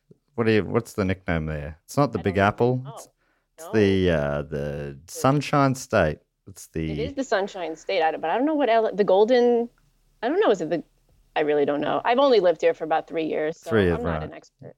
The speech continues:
Speaker 1: You're pretty Hollywood. I can tell it sort of seeped in.
Speaker 2: Um, very glam. Very
Speaker 1: Y-,
Speaker 2: glam.
Speaker 1: yeah, yeah, that's
Speaker 2: You know.
Speaker 1: coming through big time.
Speaker 2: Yeah. <laughs>
Speaker 1: So y-, you're, you, you work for napsa?
Speaker 2: I do.
Speaker 1: And
Speaker 2: I do, which is also very glam. A very <laughs>
Speaker 1: Yeah.
Speaker 2: very fancy job I have, yeah.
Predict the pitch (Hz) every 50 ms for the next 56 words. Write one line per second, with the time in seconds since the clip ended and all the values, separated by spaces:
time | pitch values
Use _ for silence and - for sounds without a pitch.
0 | _ - 113 123 139 135 135 - - 180 175 139 104 98 101 95 98 101 92 82
1 | 80 78 90 95 - 120 113 107 - - 123 120 123 107 92 - - 92 82 -
2 | - - 90 82 80 - 80 82 85 82 80 82 85 - _ _ - 202 202 196
3 | 202 170 190 190 190 180 160 170 160 156 156 147 147 _ - 156 160 170 170 -
4 | - - 147 127 - 98 95 82 - _ _ - 92 95 87 78 95 107 101 -
5 | - - 113 95 85 78 - - 78 76 71 73 - _ - 92 80 - - 92
6 | 73 71 73 - - - - 208 - - - - - _ _ - - 165 170 175
7 | 185 - - - _ _ _ _ - 131 139 180 190 175 185 180 - - - -
8 | 50 - - 120 147 156 151 - - 107 143 147 143 151 151 160 156 - - 135
9 | 110 104 113 127 131 - - - 87 87 113 143 - _ - 202 208 202 233 208
10 | 175 147 127 - _ - 110 117 120 117 113 - 107 - - - 196 180 208 220
11 | 240 - 247 240 214 208 196 196 196 180 175 175 170 165 151 160 185 185 - 175
12 | 180 175 175 180 226 262 - - _ - 262 - - - - 98 - 151 - -
13 | - - _ _ - - - - 320 277 - 220 226 285 - - 220 190 202 -
14 | 185 147 165 151 151 151 156 180 165 156 151 151 147 143